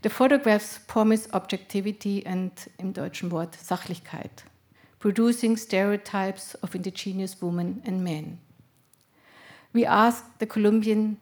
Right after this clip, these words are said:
assistant curator, who was present, whether there was also a mediating contextualization of these, in my view, very sensitive representations. The answer was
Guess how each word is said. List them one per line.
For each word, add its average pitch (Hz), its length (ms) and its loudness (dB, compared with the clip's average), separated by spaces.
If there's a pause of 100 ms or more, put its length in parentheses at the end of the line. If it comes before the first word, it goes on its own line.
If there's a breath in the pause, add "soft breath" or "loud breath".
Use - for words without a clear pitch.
assistant 233 500 4
curator, 196 600 -2 (500)
who - 140 0
was 196 200 2
present, 214 600 -2 (440)
whether 220 460 2
there 214 160 4
was 208 300 0
also 220 340 2
a 196 80 2
mediating 196 640 0
contextualization 196 1000 -4
of 165 220 -8
these, - 400 -14 (180)
in 202 160 2
my 190 220 2
view, 185 340 -4
very 180 300 0
sensitive 180 600 -6
representations. - 1000 -10 (1000 soft breath)
The - 180 -4
answer 226 360 2
was 208 420 -2